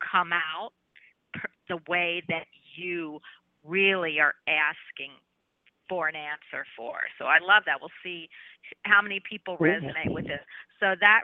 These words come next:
Speaker 1: reading for you is magnify your intentions, bring, know that love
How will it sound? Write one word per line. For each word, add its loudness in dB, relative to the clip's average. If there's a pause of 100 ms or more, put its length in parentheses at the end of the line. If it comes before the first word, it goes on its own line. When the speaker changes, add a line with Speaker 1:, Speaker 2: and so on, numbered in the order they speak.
(100)
Speaker 1:
reading -12 (100)
for -8
you -14 (380)
is -8 (300)
magnify -4
your -4
intentions, -12 (720)
bring, -6 (1300)
know 2
that 2
love 2